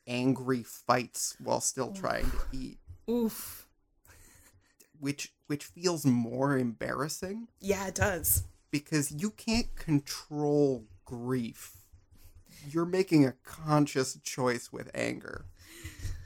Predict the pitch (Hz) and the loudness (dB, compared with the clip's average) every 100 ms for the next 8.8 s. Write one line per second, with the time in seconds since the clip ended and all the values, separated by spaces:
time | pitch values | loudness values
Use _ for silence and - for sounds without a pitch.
0 | - - 285 392 - 466 392 - 269 - | -18 -2 2 4 6 6 6 6 4 2
1 | - 294 262 370 370 403 - - 262 254 | -2 0 2 2 2 4 4 4 2 -2
2 | - 285 370 381 349 - 269 254 233 220 | 0 0 -2 -2 0 2 2 2 2 0
3 | 214 220 202 214 214 214 269 302 - 285 | 0 -4 -4 -2 -2 0 2 6 6 6
4 | 254 - 226 - - 185 110 - - - | 4 4 0 -6 0 2 2 0 2 2
5 | - _ _ _ _ _ _ 131 131 - | -2 _ _ _ _ _ _ 0 0 2
6 | 170 165 - _ - - 226 262 403 370 | -2 -4 -10 _ -2 0 0 0 0 -2
7 | - 330 311 - 240 233 196 160 160 180 | -2 0 0 2 2 2 -2 -6 -6 -2
8 | - 214 202 185 190 185 160 | -2 -2 -4 -2 0 0 0